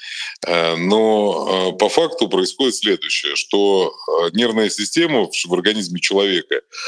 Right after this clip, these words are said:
проникает практически почти до каждой клетки, поэтому, э, участие ее, э, в той или иной степени в заболеваниях, оно, конечно,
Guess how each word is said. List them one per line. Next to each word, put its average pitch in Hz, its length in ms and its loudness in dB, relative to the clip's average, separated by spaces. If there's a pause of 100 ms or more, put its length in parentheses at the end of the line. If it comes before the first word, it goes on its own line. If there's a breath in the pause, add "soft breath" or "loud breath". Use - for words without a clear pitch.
(240 loud breath)
проникает 117 520 2
практически - 600 -2 (200)
почти 113 240 2
до 110 140 2
каждой 107 340 0
клетки, 160 520 0
поэтому, 101 680 0 (560 loud breath)
э, 90 240 2
участие 110 680 0
ее, 98 880 2
э, 85 40 0
в - 80 -10
той 120 180 2
или 104 140 2
иной 95 200 0
степени 90 680 -2
в 92 760 2
заболеваниях, 123 760 0
оно, 101 200 -2
конечно, 104 500 -2